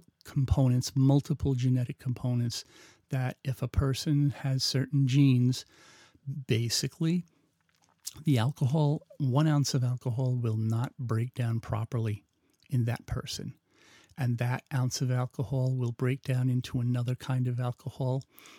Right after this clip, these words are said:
that hits the brain in a certain way that sets up the brain saying, "I want another ounce of alcohol. I want more." And so the body craving that,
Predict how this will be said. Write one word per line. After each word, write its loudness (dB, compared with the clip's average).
that -2
hits -4
the 0
brain 2
in 2
a 2
certain 0
way 0
that 0
sets 0
up 0
the 0
brain 2
saying, 0
"I -4
want 0
another 0
ounce -2
of -4
alcohol. -10
I -14
want -8
more." -2
And 0
so -2
the -12
body -2
craving 0
that, -4